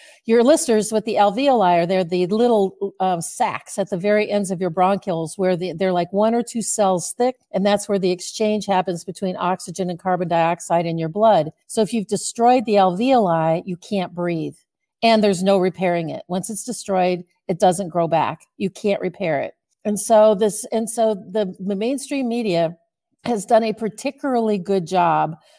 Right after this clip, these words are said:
of terrorizing senior citizens into believing that just because they are over sixty-five, if they get this infection, they're going to die.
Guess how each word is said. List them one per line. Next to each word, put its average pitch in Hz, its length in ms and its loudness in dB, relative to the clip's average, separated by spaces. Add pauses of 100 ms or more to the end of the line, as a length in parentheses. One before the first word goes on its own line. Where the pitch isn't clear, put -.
of 190 180 0
terrorizing 180 800 2
senior 180 400 -2
citizens 165 880 -4
into 196 240 0
believing 185 480 2
that 165 240 -2
just 277 420 2
because 220 500 2
they 196 220 2
are - 220 2
over 190 260 -4
sixty-five, 165 840 -4 (220)
if 320 300 0
they 247 140 2
get 233 220 -2
this 208 200 -4
infection, 180 640 -6 (240)
they're 202 140 2
going 190 460 0
to 202 120 -6
die. 156 460 0